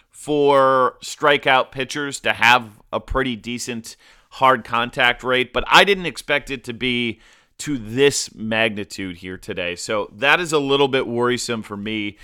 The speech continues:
uh, with Robbie Ray tonight. Obviously, this lineup, uh, for Pittsburgh, I think there's a couple of one-off guys that we'll talk about that you can play today, but, you know, they're certainly not lefty mashers by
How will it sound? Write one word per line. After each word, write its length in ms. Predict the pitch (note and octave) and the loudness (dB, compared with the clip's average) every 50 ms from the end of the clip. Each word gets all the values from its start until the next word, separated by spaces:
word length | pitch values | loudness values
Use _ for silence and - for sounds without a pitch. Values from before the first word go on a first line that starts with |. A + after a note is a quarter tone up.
| - - - _ _ - | -20 -20 -20 _ _ -4
uh, 380 | - G2 F#2 F2 F2 F2+ F2 - - - | -2 0 0 0 0 -2 -4 -6 -10 -16
with 420 | C2+ G#2 A2+ A2+ B2 B2 - - | -16 -12 -6 -4 -4 -4 -4 -4
Robbie 360 | G#2+ A2+ A2+ A#2 G#2+ A2 G#2+ | 0 2 2 2 2 0 -6
Ray 260 | G2 G#2 A2+ A2+ A2 | -4 -2 -2 -2 -2
tonight. 420 | G#2+ - A2+ G#2+ G#2 G#2 G#2 G#2+ - - | -4 -6 -6 -4 -2 -2 -4 -6 -8 -10
Obviously, 440 | - B2+ D3 D3 D3+ C3 - C#3+ C3+ | -6 -6 -6 -6 -6 -10 -10 -10 -8
this 200 | A#2+ B2+ A#2 - | -8 -10 -10 -8
lineup, 540 | A#2 A#2+ B2+ C3 C3+ C#3 C#3 C3 B2+ - - _ _ _ _ _ _ - | -4 0 2 2 2 4 2 0 0 -4 -8 _ _ _ _ _ _ -6
uh, 260 | - G#2+ G#2 G#2+ G#2+ | -4 -2 0 0 0
for 180 | - - G#2 G2 | -2 -4 -6 -8
Pittsburgh, 680 | - - - D3 C3 - - C#3 C#3 C3+ C3 A#2+ A#2+ - _ _ - A2+ G#2+ - _ _ _ _ - | -4 -2 0 0 0 -2 -4 -2 -2 -2 -2 -4 -8 -16 _ _ -16 -16 -16 -16 _ _ _ _ 0
I 120 | D#3+ F#3+ | 2 4
think 160 | G3 A3 A3+ | 4 4 2
there's 120 | G3+ G3 F3+ | 2 2 0
a 60 | F3+ | 2
couple 260 | F3+ F#3 F3+ E3+ F3 | 2 2 2 2 0
of 120 | D#3 C#3+ C#3+ | -2 0 0
one-off 340 | D3+ D#3 D#3 D3 D3 C#3+ | 0 2 4 2 2 2
guys 220 | - D3+ C#3+ C#3 B2+ | 2 2 2 2 0
that 100 | C3+ A2 | -2 -4
we'll 80 | A#2+ | -4
talk 300 | A2+ - C3+ C3+ C#3+ - | 0 4 4 6 6 4
about 180 | C3 C3+ B2+ - | 2 -2 -2 -2
that 120 | B2+ G#2+ | -2 -6
you 100 | G2 A#2 | -8 -8
can 160 | - A#2+ A2 - | -12 -14 -16 -12
play 260 | - B2+ C3 C3 B2 | -4 -2 0 0 0
today, 380 | A#2 C3+ B2+ B2 B2 B2 A#2+ - - - - _ _ - | -2 -2 2 2 2 2 0 -6 -16 -20 -20 _ _ 4
but, 360 | D3 C#3+ C3+ A#2+ - - _ _ _ _ _ _ _ _ _ - | 6 6 6 6 2 -4 _ _ _ _ _ _ _ _ _ -8
you 100 | C3 B2+ | -6 -4
know, 100 | B2 A#2 | -4 -2
they're 140 | A#2 B2+ A#2+ | -2 -4 -4
certainly 680 | - - D#3 D3+ - C3+ C3+ C3 B2+ B2 A#2+ A#2+ A#2 G#2 | -2 -2 -2 -2 -2 -2 0 2 2 2 2 0 0 -2
not 340 | A2+ A#2+ B2+ B2+ A#2+ - | 0 2 2 2 2 0
lefty 400 | A#2+ A#2+ B2 A#2+ A#2 - A#2 A#2 | -2 0 0 0 0 -2 -6 -6
mashers 580 | A2 G#2 A2 A#2 A#2+ A#2+ A#2 - - A2 G#2 - | -6 -2 0 2 2 2 0 -2 -8 -10 -10 -10
by 220 | - A2+ G#2 G2+ | -6 -6 -6 -6